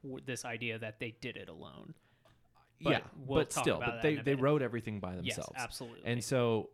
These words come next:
Speaker 2: I like the idea of two siblings who get along really well, that come from such an artistic household with all the freedom that they've had with, you know, being in art school and stuff like that, getting to a point in a song where they go, "Well, this is it, but there should be more."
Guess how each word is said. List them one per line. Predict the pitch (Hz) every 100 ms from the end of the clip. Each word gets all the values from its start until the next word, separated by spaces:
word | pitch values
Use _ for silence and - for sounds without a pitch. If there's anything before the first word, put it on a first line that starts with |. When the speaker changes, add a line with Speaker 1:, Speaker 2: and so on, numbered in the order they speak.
| -
Speaker 2:
I | 110
like | 110 113 127 -
the | 131
idea | 110 104 107 101
of | 92 92 - -
two | - 117
siblings | - 123 104 104 101
who | 104
get | 107 104
along | 95 92 92
really | 90 92
well, | 90 87 85 82
that | 90 -
come | 113 113
from | 107 95
such | 92 - 104
an |
artistic | 90 - 95 82
household | 95 87 - 92 87 - _ _ _ _
with | 104 - - _ _
all | 101 104
the | 104
freedom | 95 - 113 110 101
that | 95
they've | 90 90
had | - 95 92 92 -
with, | 98 - -
you | -
know, | 78
being | 98 92 92
in | 90 -
art | 87 -
school | - 95 90 92
and | 95
stuff | 95 -
like | 92
that, | 92 92 - _ - _ _
getting | - 123 123
to | 127
a | 110
point | 113 107
in |
a | 104
song | - 95
where | 95
they | 92
go, | 92 90 87
"Well, | - 98
this | 113 117
is | 110
it, | 117 107
but | -
there | 101
should | 95 - 107
be | 98
more." | 92 92 92 95